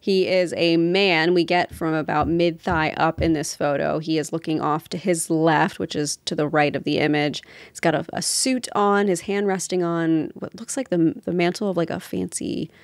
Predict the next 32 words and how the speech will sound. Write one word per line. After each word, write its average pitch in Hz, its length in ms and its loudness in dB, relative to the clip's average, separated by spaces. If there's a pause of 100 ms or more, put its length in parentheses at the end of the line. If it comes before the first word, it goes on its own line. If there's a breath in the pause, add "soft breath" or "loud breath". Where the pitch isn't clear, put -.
(180 soft breath)
clock 226 520 0
or 151 680 2
fireplace 202 880 0
or - 20 -10
something - 220 -4
like 151 160 -2
that. 151 360 0 (480 soft breath)
And, 165 420 2
um, 151 200 0
he 202 140 -2
also 196 220 -2
has 175 160 -6 (180)
tight 165 320 -2
curls 185 680 2
to 190 140 -2
a, 165 380 2
his, 185 380 -4
his 165 260 -2
hair. 190 380 2
He's 220 380 -2
a - 80 -2
little 214 240 4
bit 220 100 2
older, 175 720 2
probably 160 640 -2
in 151 80 -4
his 156 460 -4 (560 soft breath)
maybe 185 260 -2
fifties, - 800 -6
I 285 100 0
would 285 220 -4
guess. 277 600 -2